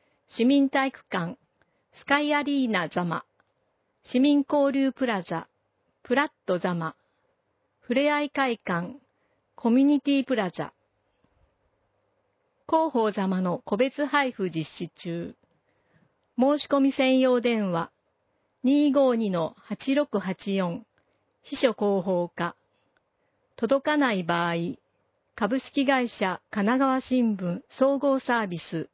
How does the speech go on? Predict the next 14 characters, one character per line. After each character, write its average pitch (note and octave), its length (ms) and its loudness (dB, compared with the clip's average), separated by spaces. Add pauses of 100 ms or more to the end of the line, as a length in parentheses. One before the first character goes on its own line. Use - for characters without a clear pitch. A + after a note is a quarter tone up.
(540)
フ A3+ 120 -2
リ C#4+ 220 2
ー - 20 2
ダ C4+ 140 2
イ A3+ 140 0
ヤ F3 120 -2
ル、 E3 220 -6 (720)
零 C#4 260 4
一 G#3 280 -2
二 F#3+ 320 2
零 F3 360 -2 (200)
一 C4 400 -2
一 F#3 300 -4
一 F3 460 -10